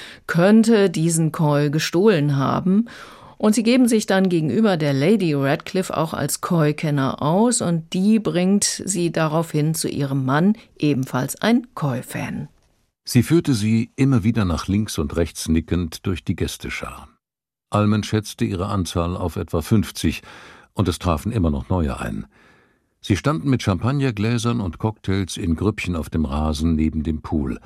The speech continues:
Speaker 2: Eine Flamenco-Gruppe spielte und die hölzerne Bühne ließ darauf schließen, dass später auch noch getanzt würde.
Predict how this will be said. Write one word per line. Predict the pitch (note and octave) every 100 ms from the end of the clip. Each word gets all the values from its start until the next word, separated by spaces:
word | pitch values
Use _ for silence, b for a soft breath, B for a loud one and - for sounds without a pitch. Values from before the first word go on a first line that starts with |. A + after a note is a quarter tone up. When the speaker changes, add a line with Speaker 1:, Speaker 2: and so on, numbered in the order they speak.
| b b b b b _
Speaker 2:
Eine | - F#2+ F2
Flamenco-Gruppe | G2 F#2+ A#2 - A#2+ - A2 B2
spielte | A2 - A#2+ A#2+ - C#3+ C3+ G2+ _ _
und | G2+ F#2+ - -
die | F#2+ E2
hölzerne | G2+ - G2 F2+
Bühne | D2+ F2+ F#2+ G2
ließ | F#2 -
darauf | F2+ E2+ E2
schließen, | - G2+ G2 A2
dass | G2+ F#2+
später | - G2 E2+ F#2+
auch | F2+ -
noch | E2+
getanzt | - - C#2 B1 -
würde. | B1 -